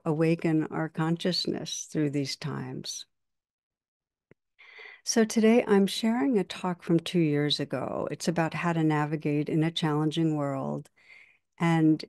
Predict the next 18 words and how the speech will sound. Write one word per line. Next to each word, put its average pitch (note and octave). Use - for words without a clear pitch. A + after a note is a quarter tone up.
it F3
points G3
to F#3
both E3
the E3+
darkness E3
of D#3
the D#3+
times E3
and F3
also F#3+
our E3+
potential -
to E3+
respond F3
to E3
darkness -
by D3+